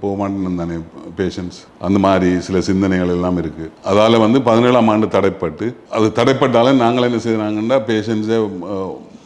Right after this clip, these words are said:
கு-, முல்லைத்தீவு, கிளிநொச்சி, மன்னார்லேருந்து, வவுனியாலேருந்து கடவத்தை கொழு-, கொழும்புக்கு கூட்டி கொண்டு போனாங்க. க-, கடவத்தை லயன்ஸ் ஹாஸ்பிட்டல் ஒன்று, ஒன்று இருக்கு, சுவனேத்தான்னு ஒரு ஹாஸ்பிட்டல் இருக்கு. பஸ்ஸில் கூட்டி கொண்டு போய் செய்து போட்டு கொண்டு வரணாங்க.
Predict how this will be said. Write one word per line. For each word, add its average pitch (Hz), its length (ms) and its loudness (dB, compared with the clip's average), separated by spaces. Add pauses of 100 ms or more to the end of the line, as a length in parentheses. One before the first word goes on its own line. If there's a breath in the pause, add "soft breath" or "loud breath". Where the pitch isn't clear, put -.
(160)
கு-, 95 180 0 (100)
முல்லைத்தீவு, 104 580 0
கிளிநொச்சி, 101 360 -4
மன்னார்லேருந்து, 98 760 -4 (120)
வவுனியாலேருந்து 98 840 -2 (360 loud breath)
கடவத்தை 101 680 0 (100)
கொழு-, 98 220 -2 (180)
கொழும்புக்கு 120 320 0
கூட்டி 104 180 -2
கொண்டு 82 160 -6
போனாங்க. 78 340 -12 (680)
க-, 90 240 -8
கடவத்தை 98 320 -2
லயன்ஸ் 101 420 -2
ஹாஸ்பிட்டல் 92 440 -8
ஒன்று, 87 180 -10
ஒன்று 80 180 -14
இருக்கு, 98 260 -16 (720 loud breath)
சுவனேத்தான்னு 104 540 0
ஒரு 87 100 -6
ஹாஸ்பிட்டல் 85 500 -8
இருக்கு. 80 280 -16 (500 loud breath)
பஸ்ஸில் 101 340 2
கூட்டி 95 220 -2
கொண்டு 87 220 -4
போய் 107 160 -2
செய்து 98 240 0
போட்டு 90 240 -4
கொண்டு 90 240 -2
வரணாங்க. 76 420 -8